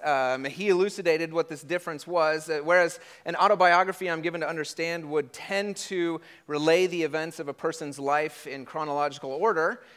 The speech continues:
uh, a memoir picks and chooses stories, weaves them together,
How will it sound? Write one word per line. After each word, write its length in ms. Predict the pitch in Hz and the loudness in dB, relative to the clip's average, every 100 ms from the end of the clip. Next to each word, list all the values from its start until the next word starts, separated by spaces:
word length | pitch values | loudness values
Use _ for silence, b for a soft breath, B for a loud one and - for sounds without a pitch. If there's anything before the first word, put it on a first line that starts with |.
| B B | B B
uh, 280 | 156 156 147 - - | -2 0 2 -2 -6
a 160 | 175 165 | -4 -4
memoir 1000 | 165 185 277 285 180 131 117 127 151 139 | -2 -2 -2 -2 -2 0 0 -2 -6 -8
picks 300 | - 233 - | -8 -8 -6
and 100 | 214 | -10
chooses 560 | - - 233 214 196 - | -8 -10 -8 -6 -8 -10
stories, 840 | - 165 139 120 123 180 185 - | -10 -6 -4 -4 -8 -14 -20 -20
weaves 540 | 139 139 180 233 208 185 | -16 -10 -6 -8 -8 -4
them 220 | 208 190 | -4 -4
together, 640 | 190 160 151 139 139 151 | -8 -4 -2 -2 -2 -4